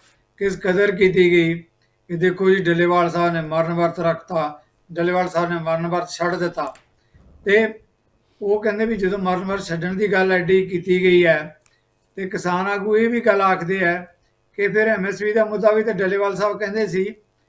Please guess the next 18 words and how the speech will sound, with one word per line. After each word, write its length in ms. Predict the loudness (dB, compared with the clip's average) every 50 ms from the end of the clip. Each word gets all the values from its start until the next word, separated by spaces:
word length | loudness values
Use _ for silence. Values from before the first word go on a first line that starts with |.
| _ _ _ _ _ _ _ -6
ਮਰਨ 260 | -2 -2 -2 -2 -2
ਵਰਤ 240 | -2 -2 -2 -2 -2
ਰੱਖਣ 380 | -2 -2 -4 -4 -6 -8 -4
ਜਾਂ 140 | -2 -2 -2
ਛੱਡਣ 360 | -2 -2 -4 -6 -6 -6 -4
ਦੇ 100 | -2 -2
ਮਾਮਲੇ 400 | -2 -2 -2 -2 -2 0 -2 -2
ਤਾਂ 140 | -2 -2 -4
ਬਹੁਤ 280 | -2 -2 -2 -2 -2 -2
ਵੱਡਾ 240 | -4 -4 -2 -2 -2
ਮੀਡੀਆ 360 | -2 -2 0 0 0 0 -2
'ਚ 60 | -4 -8 -10 _ _ _ _ _ _ _ _
ਸੁਰਖੀਆਂ 440 | -12 -8 -8 -8 -4 -4 -2 -2 0
ਲਵਾਈਆਂ 440 | 0 0 0 0 0 0 0 -2 -2
ਗਈਆਂ 240 | -2 -2 -4 -4
ਤੇ 140 | -4 -6 -6
ਕਿਹਾ 360 | -6 -2 0 2 2 2 2
ਗਿਆ 360 | 2 2 2 2 0 0 -4